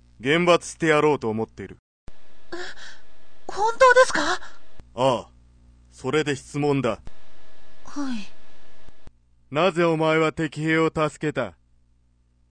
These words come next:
Speaker 1: 自分や味方を傷つけた相手が、憎くなかったのか？
Speaker 2: はい。憎いと、思ってました。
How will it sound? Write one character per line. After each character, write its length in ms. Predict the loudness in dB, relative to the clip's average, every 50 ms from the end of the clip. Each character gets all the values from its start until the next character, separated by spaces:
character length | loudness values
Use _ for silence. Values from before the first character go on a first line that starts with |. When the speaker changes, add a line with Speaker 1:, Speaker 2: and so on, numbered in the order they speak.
| _ _ -20
Speaker 1:
自 240 | -12 -6 -6 0 2
分 180 | 4 4 6 6
や 140 | 6 6 6
味 140 | 4 4
方 280 | 2 2 2 4 4 4
を 80 | 4 2
傷 300 | 0 -6 -6 -4 -6 -6
つ 100 | -4 -2
け 140 | -2 0
た 120 | 0 0 0
相 180 | 0 0 -2
手 120 | -4 -6 -6
が、 200 | -6 -8 -8 -12 -16 _ _ _ _ _ _ _ _
憎 260 | -6 -6 -4 -4 -4 -4
く 140 | -2 0
な 160 | 2 4 4 4
か 100 | 2 0
っ 80 | 0
た 140 | -2 -6 -6
の 100 | -6 -6
か？ 240 | -6 -4 -4 -4 -6 -8 _ _ _ -20 _ _ -6 -4 -4 -4 -4 -4 -4 -4 -4 -4 -4 -4 -4 -2 -2 -2 -2 -2 -2 -2 -2 -2 -2 -4 -4 -4 -4 -4
Speaker 2:
は 180 | -4 -2 -2 -2
い。 60 | -2 -2 -4 -4 -4 -4 -4 -4 -4 -4 -4 -4 -4 -4 -4 -4 -4 -4 -4 -4 -4 -4 -4 -4 -4 -4 -4 -4 -4 -4 -2
憎 300 | -2 -2 -2 -2 -4 -4
い 60 | -4
と、 120 | -4 -2 -2 -2 -2 -2 -2 -2 -2 -4 -4 -4 -4 -4 -4 -4 -4 -4 -2 -2 -2 -4 -4 -4 -4 -4 -4 -4 -4 -2
思 160 | -2 0 0
っ 20 | -2
て 200 | -2 -2 -2 -2
ま 100 | -2 -2
し 80 | -2
た。 80 | -4